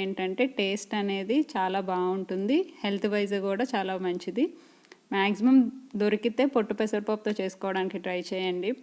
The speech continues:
దొరకకపోతే నార్మల్ పెసరపప్పు అయినా బాగుంటుంది.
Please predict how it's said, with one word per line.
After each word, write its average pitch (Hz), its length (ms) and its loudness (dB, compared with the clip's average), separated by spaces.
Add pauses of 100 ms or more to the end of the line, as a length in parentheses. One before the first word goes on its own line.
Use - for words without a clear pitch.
(140)
దొరకకపోతే 190 640 -2 (300)
నార్మల్ 185 380 0
పెసరపప్పు 180 480 -4
అయినా 180 160 -2
బాగుంటుంది. 175 680 -2